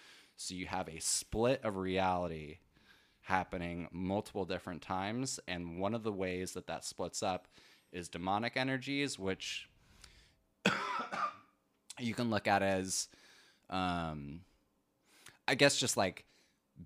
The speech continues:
base earthly manifestation. It is, like, how things work in the world. It is what rules those things. Whereas all the angels are things that are, like, the higher ideal self.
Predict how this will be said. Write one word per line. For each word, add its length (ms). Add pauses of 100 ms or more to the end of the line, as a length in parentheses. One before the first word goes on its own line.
base 540 (580)
earthly 380
manifestation. 960
It 100
is, 280
like, 260 (280)
how 220
things 340
work 280
in 80
the 80
world. 580
It 140
is 580
what 280 (120)
rules 380
those 280
things. 460 (360)
Whereas 220
all 120
the 200
angels 880
are 140
things 460
that 240
are, 340
like, 220
the 120
higher 480
ideal 400
self. 540